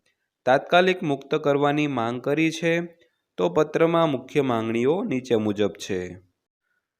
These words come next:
તો સૌથી પહેલાં વાત કરીએ તો ડિસેમ્બર બે હજાર ચોવીસનો એ આઈ સી પી આઈ તાત્કાલિક બહાર પાડવો જોઈએ,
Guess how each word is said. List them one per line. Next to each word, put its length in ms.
તો 120
સૌથી 360
પહેલાં 300
વાત 240
કરીએ 300
તો 300
ડિસેમ્બર 600
બે 220
હજાર 300
ચોવીસનો 760
એ 180
આઈ 180
સી 220
પી 180
આઈ 140
તાત્કાલિક 600
બહાર 280
પાડવો 360
જોઈએ, 460